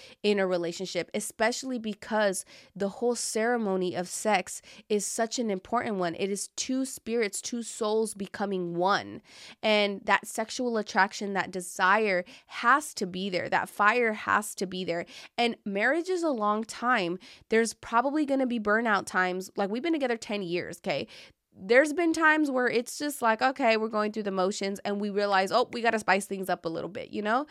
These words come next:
So for me, it takes the load off of me and the pressure off of me when I think to myself, "Okay, well, if ever there was a day that my husband stepped out on me, God forbid, knock on wood, if ever there was a day, I know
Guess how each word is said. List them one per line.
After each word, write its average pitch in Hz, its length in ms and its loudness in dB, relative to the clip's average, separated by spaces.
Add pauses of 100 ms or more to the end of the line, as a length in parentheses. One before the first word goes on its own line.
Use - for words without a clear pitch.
(300)
So 269 280 4
for 240 200 -2
me, 262 520 0 (560)
it 262 160 0
takes 269 280 -2
the 247 120 0
load 220 260 2
off 240 180 0
of 202 140 -4
me 196 480 -4
and 220 140 -4
the - 40 -2
pressure 196 360 -2
off 190 180 -2
of 175 100 -4
me 185 380 -4 (140)
when 196 200 0
I 185 120 0
think 196 240 -6
to - 100 -10
myself, 180 460 -4
"Okay, 233 460 0 (280)
well, 208 280 2
if - 120 -6
ever 277 220 0
there 294 120 0
was 277 160 -2
a 285 60 2
day 202 320 4
that 202 180 0
my 196 140 0
husband 202 560 -2
stepped - 240 -6
out 170 160 0
on 170 80 -6
me, 185 100 -10
God - 220 -10
forbid, 208 300 -12
knock - 200 -16
on 208 100 -8
wood, 190 200 -6 (720)
if 214 180 -6
ever 226 240 6
there 294 140 2
was 247 180 0
a 233 60 2
day, 190 400 2 (400)
I 214 180 8
know 233 440 0